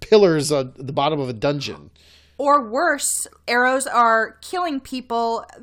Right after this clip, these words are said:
Speaker 2: through their flak armor.
Speaker 1: Yes.
Speaker 2: Or they're attacking you without it, or they're, they're piercing you without armor, and you're still getting up and walking them off.
Speaker 1: Right. Yes. So ha-, half the time, my arrow can barely hurt you. Uh,
Speaker 2: Yeah.
Speaker 1: the other half the time,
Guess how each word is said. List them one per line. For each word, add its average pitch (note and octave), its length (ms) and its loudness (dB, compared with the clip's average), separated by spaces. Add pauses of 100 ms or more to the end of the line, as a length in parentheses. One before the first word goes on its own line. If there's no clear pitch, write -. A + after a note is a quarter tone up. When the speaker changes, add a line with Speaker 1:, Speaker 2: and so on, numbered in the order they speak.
(120)
Speaker 2:
through C#4 300 -6
their A3+ 180 -2
flak A#3 500 -2
armor. G3+ 480 -8 (120)
Speaker 1:
Yes. G2+ 280 -8
Speaker 2:
Or C#4+ 400 4
they're B3+ 300 0
attacking D4 560 0
you B3+ 260 -6
without A3+ 480 -2
it, A#3 200 -10
or G#3 160 -6
they're, A3 280 -2
they're A3+ 120 -4
piercing F4+ 480 -4
you B3+ 120 -6
without A#3+ 380 0
armor, A3 340 -4
and A3+ 280 -6
you're A3+ 80 -6
still A3 280 -6
getting G3+ 280 -8
up F#3+ 160 -10
and G3 100 -16
walking F#3 300 -8
them E3+ 100 -18
off. - 540 -14
Speaker 1:
Right. G#2 320 -8 (160)
Yes. F3 340 6
So D#3+ 180 4
ha-, D#3+ 220 2
half C#3+ 260 2
the G#3 80 2
time, F3+ 260 6
my E3 120 4
arrow D3 240 4
can D3 160 -8
barely C#3 320 -2
hurt C3 240 -4
you. G2+ 340 -12 (520)
Uh, - 100 -4
Speaker 2:
Yeah. F#3+ 220 0
Speaker 1:
the C#3+ 80 2
other E3+ 180 2
half C#3+ 240 2
the C#3+ 80 -6
time, B2+ 600 -2